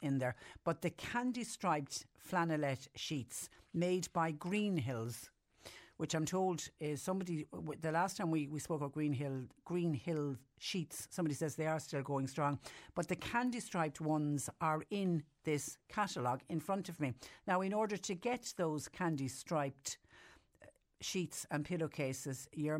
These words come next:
your mums, and it was really the mammies that did it. Maybe the daddies did it as well, but it was more the mothers were collecting the,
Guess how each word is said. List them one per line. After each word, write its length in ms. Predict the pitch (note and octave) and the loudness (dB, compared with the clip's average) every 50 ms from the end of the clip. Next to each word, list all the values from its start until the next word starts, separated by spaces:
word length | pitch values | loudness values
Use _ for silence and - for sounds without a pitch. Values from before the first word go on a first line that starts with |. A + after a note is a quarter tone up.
| D#3 D3+ - | -2 -2 -2
your 220 | G#3 F3 E3 E3 | 0 2 4 4
mums, 580 | E3 E3+ F3+ G3 G#3 G#3 F#3+ F3 D#3 D3 - F#3 | 6 6 6 6 4 4 2 2 0 0 0 0
and 160 | E3+ E3 E3 | 2 2 2
it 80 | E3 E3 | 2 4
was 180 | F3+ F3 E3 | 2 2 2
really 280 | F3 F#3+ G#3+ A#3 A#3 A3 | 2 0 0 0 0 0
the 100 | F3+ F#3 | 2 2
mammies 480 | F3 F3 E3+ F3 F3 D#3 C3+ C3+ B2+ | 4 4 4 4 4 2 2 0 0
that 140 | - D3+ C#3 | -2 -4 -2
did 160 | - D#3+ D3 | 0 0 0
it. 100 | E3+ D#3+ | 0 0
Maybe 220 | - - B3 B3 C4 | 0 -2 -2 -2 -2
the 100 | A#3 A#3 | -2 0
daddies 360 | - G#3+ D#3+ E3 E3 D3+ - | 0 0 0 2 0 -2 -2
did 120 | - D#3 | -2 -4
it 140 | D3+ D3 C#3+ | -2 -2 -2
as 120 | D3 C#3 D#3 | 0 0 2
well, 120 | D3+ D3+ | 2 2
but 80 | C#3+ D3+ | 2 0
it 80 | C#3 | -2
was 80 | C#3 D3 | 0 0
more 160 | E3 F3+ F#3 | 2 2 2
the 80 | F3 E3+ | 2 0
mothers 320 | E3 E3 D#3 D#3 C#3 - | 0 0 0 -2 -4 -4
were 80 | C#3 C3 | -4 -4
collecting 420 | - D3+ D3 C#3+ - - D#3 C#3 | -2 -2 -2 -2 -2 0 0 2
the, 220 | C#3 C3+ C3+ B2 | 2 2 2 0